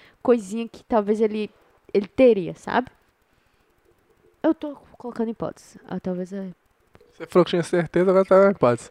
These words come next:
Speaker 1: Não,
Speaker 2: Não.
Speaker 1: eu tô falando assim, que talvez, eu tenho certeza que o pai e a mãe ajudou muito.
Speaker 2: Aham.
Speaker 1: Mas
Speaker 2: Ele
Speaker 1: pod-,
Speaker 2: também já
Speaker 1: ele
Speaker 2: tinha.
Speaker 1: tá, ele também, ele poderia conseguir mais lá na frente. Porque ele já começou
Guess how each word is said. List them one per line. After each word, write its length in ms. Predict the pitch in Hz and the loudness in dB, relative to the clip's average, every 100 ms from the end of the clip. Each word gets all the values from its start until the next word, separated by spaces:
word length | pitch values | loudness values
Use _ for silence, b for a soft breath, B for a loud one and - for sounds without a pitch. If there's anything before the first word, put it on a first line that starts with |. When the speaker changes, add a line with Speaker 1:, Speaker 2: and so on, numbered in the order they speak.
| _ | _
Speaker 1:
Não, 400 | 240 262 277 190 | -8 -2 0 0
Speaker 2:
Não. 80 | 240 | -2
Speaker 1:
eu 100 | 214 | -2
tô 80 | 220 | -2
falando 200 | 233 226 | -4 -6
assim, 280 | 226 214 185 | -8 -14 -16
que 60 | - | -4
talvez, 400 | 202 190 185 185 _ - _ _ _ _ - | -2 0 -4 -6 _ -20 _ _ _ _ -4
eu 120 | 190 | -4
tenho 200 | - 190 | -2 -4
certeza 520 | 247 285 - 226 277 | -4 -2 -2 -2 -4
que 220 | - 320 _ _ _ - | -6 -14 _ _ _ -2
o 100 | 208 | -2
pai 260 | 196 165 | -2 -6
e 40 | 185 | -6
a 40 | |
mãe 200 | 202 214 | -6 -6
ajudou 320 | 254 302 247 | -4 -2 -2
muito. 420 | 339 311 202 - - | -2 -4 -4 -12 -20
Speaker 2:
Aham. 120 | 127 b b b b _ | -20 b b b b _
Speaker 1:
Mas 680 | 190 190 180 180 233 - - _ _ _ _ _ _ _ _ _ _ _ _ _ - _ | -14 -6 -4 -4 -6 -10 -20 _ _ _ _ _ _ _ _ _ _ _ _ _ -20 _
Speaker 2:
Ele 60 | 160 | -6
Speaker 1:
pod-, 140 | 202 | -4
Speaker 2:
também 320 | 190 120 120 120 | -4 -2 -4 0
já 120 | 196 | 2
Speaker 1:
ele 140 | 202 | 2
Speaker 2:
tinha. 160 | 196 - | 0 -2
Speaker 1:
tá, 240 | 202 190 - | 0 0 -2
ele 200 | 196 202 | -4 -4
também, 440 | - 196 185 196 | -6 -6 -6 -8
ele 200 | 151 202 | -6 -8
poderia 380 | 196 202 190 196 | -6 -6 -4 -4
conseguir 420 | - 214 240 214 | -6 -10 -8 -12
mais 260 | 226 226 220 | -10 -10 -8
lá 180 | 196 180 | -10 -8
na 120 | 226 | -8
frente. 500 | - 349 254 - - _ _ _ _ _ _ _ _ _ _ | -4 -2 -2 -6 -16 _ _ _ _ _ _ _ _ _ _
Porque 140 | - | -4
ele 60 | 202 | 0
já 100 | 196 | -2
começou 400 | - 220 208 | -2 -4 -4